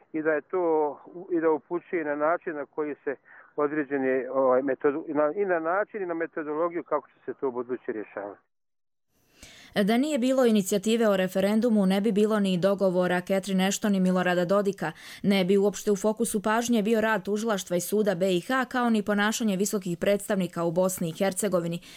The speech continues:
Speaker 2: kaže politički analitičar Đorđe Vukadinović.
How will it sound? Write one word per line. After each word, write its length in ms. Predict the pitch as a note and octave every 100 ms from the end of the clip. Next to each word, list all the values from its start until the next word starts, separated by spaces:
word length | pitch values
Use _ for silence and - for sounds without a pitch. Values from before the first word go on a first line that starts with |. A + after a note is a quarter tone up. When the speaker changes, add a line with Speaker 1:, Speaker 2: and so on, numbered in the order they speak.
| - -
Speaker 2:
kaže 320 | A#3+ A#3 A3+
politički 520 | A3+ G#3 G3+ G3+ -
analitičar 680 | F3 E3+ G3 B3+ - A#3 G#3+ F#3
Đorđe 300 | F#3 F3 F#3+
Vukadinović. 720 | G3+ G#3+ F#3+ D#3 A#2+ B2+ -